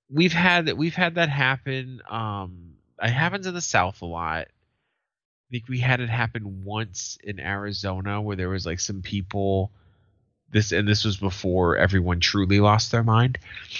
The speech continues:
but there was some people, like, white supremacists, and, and they basically got ran off 'cause everybody was telling them to fuck off. And if there's one thing that's generally accepted in the majority of American society is that white supremacy is trash.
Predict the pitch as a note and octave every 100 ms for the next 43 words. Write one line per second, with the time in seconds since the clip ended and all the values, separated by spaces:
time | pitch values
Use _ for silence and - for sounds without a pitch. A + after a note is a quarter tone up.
0 | - - G#2+ A2 A2 - F#2+ F#2 A2 F#2
1 | G2 F#2 E2 E2 D#2 - _ _ G2+ G#2
2 | E2 F2 - F#2 F#2+ - F#2 - F2 -
3 | G#2+ G#2 - A#2+ A#2 G2 G2 G2+ F#2+ F2+
4 | C2+ F2 E2 D2+ E2 F#2+ - G#2 F2+ E2+
5 | D#2+ E2+ E2 D#2+ - D2+ D2+ D#2 D2+ C#2+
6 | C#2 C2 A1+ - - G1+ - _ _ -
7 | - _ _ _ _ B2 D3 F3 D#3 F#3
8 | A3+ A3 F3+ D#3 B2+ A2+ A2+ G#2 A#2 A#2
9 | A#2 A2+ G#2+ G2+ F#2+ - G2+ F#2+ - F#2+
10 | F2 - - G2 F#2 F#2+ F#2+ F#2 G#2 G2+
11 | G2+ F#2+ F2+ F#2 F2+ F2 F2+ F2+ F2 D#2+
12 | E2+ E2+ F2+ F2+ D2+ G#2+ G#2+ - - E2+
13 | E2 D2 - - C#2+ - - -